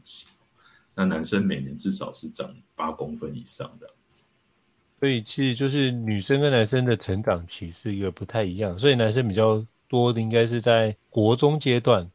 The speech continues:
Speaker 2: 那女生可能是在国小高年级的阶段比较多。
Speaker 1: 对，没错。
Speaker 2: 所以就是大家可以把握好这样的一个黄金成长期，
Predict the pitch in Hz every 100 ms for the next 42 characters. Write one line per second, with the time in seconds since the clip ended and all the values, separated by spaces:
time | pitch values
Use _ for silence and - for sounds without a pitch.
0 | _ 143 120 98 123 120 104 98 107 117
1 | 117 117 - 104 110 - 92 - 117 120
2 | 98 95 92 90 - 95 101 82 90 -
3 | 85 85 - - 80 78 - 78 - 87
4 | - - _ - 127 117 123 123 120 113
5 | - 117 120 120 107 - 92 110 107 95
6 | 90 117 107 101 95 98 - 104 98 95
7 | 98 - - 113 131 165 170 - 131 127
8 | 95 - - 95 92